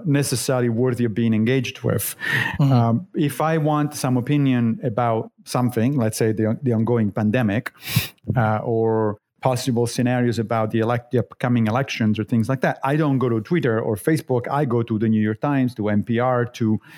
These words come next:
Speaker 1: the B B C, to kind of, you know, the kind of sources that I trust. Trusting, of course, doesn't mean, even there, doesn't mean that I just buy everything that, you know, those sources publish. But I think there's some filtering there. There, there's some, you know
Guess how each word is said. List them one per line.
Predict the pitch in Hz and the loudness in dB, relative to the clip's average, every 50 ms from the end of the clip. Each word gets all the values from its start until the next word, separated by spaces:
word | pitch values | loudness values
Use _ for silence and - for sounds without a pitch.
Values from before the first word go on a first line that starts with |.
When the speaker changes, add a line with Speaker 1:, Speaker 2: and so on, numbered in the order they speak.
| 139 - | -10 -2
Speaker 1:
the | - 117 113 | 0 0 0
B | 104 113 107 | 2 0 0
B | 98 110 | 0 -2
C, | 104 - - 156 143 135 117 | -4 -2 -2 0 0 0 -2
to | - 127 | -4 -6
kind | - 160 156 139 | -4 -2 -2 -2
of, | 117 - 143 | -2 0 0
you | 143 | 0
know, | 120 110 | 0 0
the | 107 127 | -2 -4
kind | - 151 147 143 | -4 -2 -2 -2
of | 135 | -2
sources | 117 - 135 127 117 - 120 104 | -2 -2 -2 -2 -2 -2 -4 -2
that | 117 107 | -2 -2
I | 110 104 | -2 -2
trust. | - 175 143 113 - - - - - - - - - - | -2 -2 -2 -2 -4 -6 -10 -12 -2 -2 -2 -2 -2 -4
Trusting, | - 190 196 - - 196 180 170 | -2 -2 -2 0 0 0 0 0
of | 160 156 - | 0 -2 -2
course, | - 165 151 156 | -2 -2 -2 0
doesn't | - 160 160 131 147 139 139 | 0 -2 0 0 0 0 2
mean, | 151 160 151 156 | 2 2 2 2
even | 160 175 185 165 160 139 139 | 2 2 2 2 2 2 2
there, | 139 185 208 165 135 123 120 | 2 2 2 2 2 0 0
doesn't | 127 135 131 113 135 135 | 0 0 0 0 2 2
mean | 143 143 139 127 | 2 2 2 2
that | 120 117 | 2 0
I | 120 | 0
just | 117 - 143 117 104 113 | 0 0 -2 -2 -2 -2
buy | 135 131 135 131 127 | 0 0 0 2 2
everything | 120 131 120 139 135 - - 127 117 107 - - - 110 107 - - 123 - - | 0 2 0 0 -2 0 0 -2 -2 -2 -2 -2 -2 -2 -2 -2 -4 -6 -6 -4
that, | 123 131 131 123 120 - - - - - 131 - - _ _ | -2 -2 0 0 0 -4 -6 -6 0 0 0 0 -2 _ _
you | 294 160 127 | -2 0 0
know, | 123 120 | 2 2
those | 123 127 123 117 - | 2 0 -2 -2 0
sources | - 131 123 117 - 117 104 - | 0 0 0 0 0 -2 -2 -2
publish. | _ - 190 214 143 117 113 113 - - - - - - - - - | _ -2 -2 0 0 0 0 0 -2 -4 -8 -12 -14 -14 -14 -10 -4
But | - 180 170 | -2 0 0
I | 170 170 | 0 0
think | 160 180 175 151 | 0 0 0 2
there's | 147 143 139 | 2 0 0
some | - 139 120 | 0 -2 -4
filtering | - - 151 143 - - 120 104 101 | -2 -2 -2 -2 0 0 2 2 2
there. | 90 92 - - - - | 2 0 -2 -4 -6 -4
There, | 139 127 120 131 | -2 0 0 0
there's | - 131 131 127 117 - | 0 0 0 0 0 0
some, | - 127 120 117 113 123 - - | -2 0 0 0 0 -2 -4 -2
you | 127 | 0
know | 120 101 | 0 0